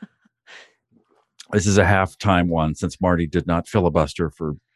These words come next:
Speaker 2: forty-five minutes on the sunk cost fallacy or whatever the fuck he read that week that enraged him.
Speaker 1: Well, what is he? He's on a wine trip?
Speaker 2: Uh, he said he's going to the mountains.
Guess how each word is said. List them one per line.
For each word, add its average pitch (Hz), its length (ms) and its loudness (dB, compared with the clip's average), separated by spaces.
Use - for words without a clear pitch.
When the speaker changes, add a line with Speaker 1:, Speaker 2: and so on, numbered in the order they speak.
Speaker 2:
forty-five 87 480 0
minutes 82 340 0
on 85 120 0
the 80 40 -4
sunk 82 280 0
cost 82 320 0
fallacy 82 600 0
or 71 180 -6
whatever 85 280 -2
the 76 80 -4
fuck - 240 -2
he 87 200 -2
read 80 260 0
that 78 220 0
week 78 280 -4
that 62 180 -4
enraged 78 540 0
him. 76 180 -4
Speaker 1:
Well, 254 220 -4
what 254 160 -2
is 240 120 -8
he? 214 140 -4
He's 202 180 -6
on 208 120 -4
a 196 40 -8
wine 185 320 -8
trip? 208 300 -10
Speaker 2:
Uh, 82 300 2
he 101 120 0
said 165 160 0
he's 135 160 2
going 110 240 2
to - 100 -10
the - 60 -12
mountains. 80 760 -4